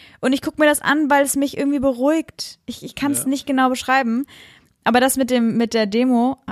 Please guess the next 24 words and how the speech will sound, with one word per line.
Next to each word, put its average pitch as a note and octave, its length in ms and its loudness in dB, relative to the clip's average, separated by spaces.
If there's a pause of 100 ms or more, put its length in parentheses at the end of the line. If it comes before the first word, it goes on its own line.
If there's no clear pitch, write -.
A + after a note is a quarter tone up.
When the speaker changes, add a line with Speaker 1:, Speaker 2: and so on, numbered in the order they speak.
(140)
Speaker 1:
ähm, G#3+ 420 0
hat G#3+ 80 -2
mich G#3 140 0
grad A3 180 -4
daran G#3 200 0
erinnert, G#3 360 0
als G#3 180 -2
ich C4+ 200 -4
gearbeitet A#3+ 460 2
hab A3 120 -4
im G3+ 140 0
Homeoffice A3 480 0
und G#3 160 0
war G3+ 100 2
super B3 300 2
gestresst A3 640 -6
und A3 160 2
war G#3+ 100 4
einfach A3+ 260 0
nur A3 160 4
hier G#3+ 180 0
Stresemannstraße G#3+ 840 -2
Neuses, G3 600 -2 (260)
Speaker 2:
Mhm. G#2+ 280 -4